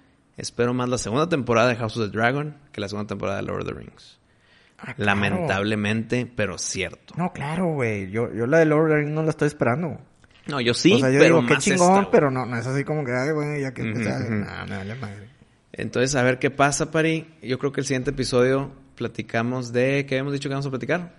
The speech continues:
Speaker 1: Ah, de la de, la de
Speaker 2: Black
Speaker 1: Black Adam.
Speaker 2: Black Adam.
Speaker 1: Por ahora,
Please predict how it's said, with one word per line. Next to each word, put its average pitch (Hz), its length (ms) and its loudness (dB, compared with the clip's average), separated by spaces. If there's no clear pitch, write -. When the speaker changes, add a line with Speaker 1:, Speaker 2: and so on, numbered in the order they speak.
Speaker 1:
Ah, 139 240 0
de 117 100 2
la 110 140 2
de, 98 720 -4
la 120 140 2
de 117 40 2
Speaker 2:
Black - 20 0
Speaker 1:
Black 120 220 0
Adam. 170 380 4
Speaker 2:
Black 92 260 -10
Adam. 80 300 -10
Speaker 1:
Por 107 160 4
ahora, 117 500 4